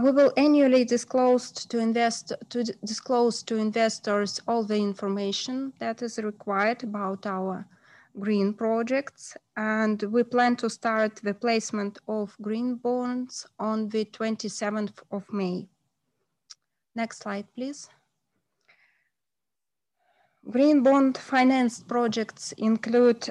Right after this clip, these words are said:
uh, electric buses purchase and construction of the Big Circle line of the Moscow Metro. This line will be the biggest circle metro line in the world and will play an important, important role in our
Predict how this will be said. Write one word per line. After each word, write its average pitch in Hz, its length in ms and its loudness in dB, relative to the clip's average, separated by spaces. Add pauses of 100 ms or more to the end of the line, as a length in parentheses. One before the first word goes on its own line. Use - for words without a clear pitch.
uh, 214 300 2
electric 233 500 2
buses 190 460 -2
purchase 285 760 0
and 226 280 0
construction 240 800 -2
of 220 260 -2
the 220 140 2
Big 233 340 -2
Circle 220 480 -2
line 226 320 0
of 196 140 -2
the 202 80 -2
Moscow 208 480 -4
Metro. 190 680 -8 (680)
This 254 280 0
line 247 300 4
will 233 140 4
be 226 180 2
the 220 140 2
biggest 214 440 -2
circle 214 400 0
metro 208 440 0
line 196 320 0
in 190 100 0
the 190 140 -4
world 196 480 0
and 220 180 0
will 214 220 0
play 214 420 0
an 202 220 -2
important, 208 640 -4 (300)
important 214 720 -4
role 226 320 0
in 214 240 -4
our 220 420 0